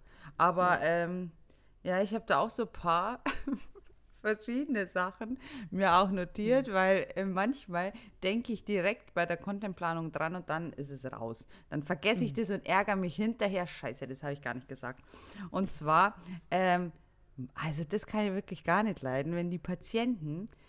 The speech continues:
Speaker 1: ein wirklich das Ohr abjammern, also so richtig, so ungefähr die ganze Zeit während der Körperpflege, dann kommt die Visite rein, dann ist die Frage, „Wie geht's Ihnen?“ „Super, Herr Doktor,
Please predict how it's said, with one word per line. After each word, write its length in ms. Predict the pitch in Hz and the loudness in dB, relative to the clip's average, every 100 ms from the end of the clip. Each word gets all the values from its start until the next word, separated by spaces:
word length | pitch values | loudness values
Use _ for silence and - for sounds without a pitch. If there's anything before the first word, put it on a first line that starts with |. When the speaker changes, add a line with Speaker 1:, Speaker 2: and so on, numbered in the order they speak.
| - - | -20 -10
Speaker 1:
ein 280 | 170 185 180 | -6 -4 -4
wirklich 680 | 175 262 269 - 285 294 - | -2 -2 -4 -10 -8 -8 -8
das 220 | - 202 - | -8 -8 -6
Ohr 200 | 202 220 - - | 0 0 2 2
abjammern, 840 | 240 - - 139 127 127 107 104 - | 2 0 -4 -2 0 -2 -4 -8 -6
also 200 | 147 156 | -4 -2
so 260 | 160 175 | -2 0
richtig, 680 | 180 254 320 - - 120 - - - - _ 151 156 | 0 -2 -4 -10 -12 -12 -14 -20 -20 -20 _ -10 -6
so 180 | 196 160 | -2 -2
ungefähr 400 | 226 254 233 202 | 0 0 0 -2
die 160 | 202 | -2
ganze 460 | - 208 254 285 269 | -2 0 0 -4 -10
Zeit 380 | - 208 233 208 | -6 -4 -4 -4
während 240 | 190 190 | -4 -4
der 100 | 175 | -8
Körperpflege, 960 | - 214 240 175 - - 127 127 175 285 - - - | -6 -8 -6 -12 -12 -10 -8 -4 -4 -4 -10 -20 -8
dann 160 | 202 202 | -6 -4
kommt 280 | 254 240 220 | -4 -4 -2
die 100 | 180 | -2
Visite 560 | 165 - 339 - 196 | -4 -6 -6 -2 0
rein, 300 | 151 156 196 | 2 2 0
dann 160 | 196 175 | -2 -4
ist 160 | 185 | -6
die 80 | 202 | -8
Frage, 340 | - 190 185 175 | -4 -4 -4 -6
„Wie 80 | 165 | -6
geht's 320 | - 247 - | -6 -6 -2
Ihnen?“ 220 | 170 151 - - - - | -2 -2 -8 -20 -20 -20
„Super, 640 | - 311 370 - 269 190 156 - | -6 0 0 0 0 0 -4 -10
Herr 160 | - 196 | -6 -4
Doktor, 500 | 196 180 - 156 | -4 -6 -4 -6